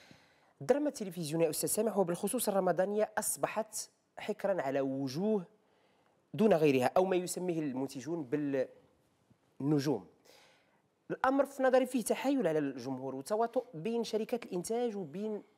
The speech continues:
فنانين بعينهم لبسط الهيمنه وتضييق الخناق على ممثلين حقيقيين. اليس كذلك استاذ؟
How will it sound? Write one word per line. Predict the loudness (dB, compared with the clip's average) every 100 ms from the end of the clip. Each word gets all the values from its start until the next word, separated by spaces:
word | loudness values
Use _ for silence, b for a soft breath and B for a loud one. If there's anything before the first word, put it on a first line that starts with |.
| _ -8
فنانين | -2 2 4 4 0 0 -6
بعينهم | -2 2 2 2 0 -4 b b b b b -8
لبسط | -4 -4 -6 _ _ _ _ -4 0 0
الهيمنه | 0 0 2 2 4 4 4 0 -6 _ _ _ -20 _ _ _ _ _
وتضييق | -4 -2 -2 -2
الخناق | -4 -4 -4 -2
على | 0 0
ممثلين | 0 -4 -4 -2 -2 -2 -8 _
حقيقيين. | -12 -8 -4 -4 -4 -6 -8 -10 b b b b _ -6
اليس | -4 -2
كذلك | -2 -2 -2
استاذ؟ | -6 -8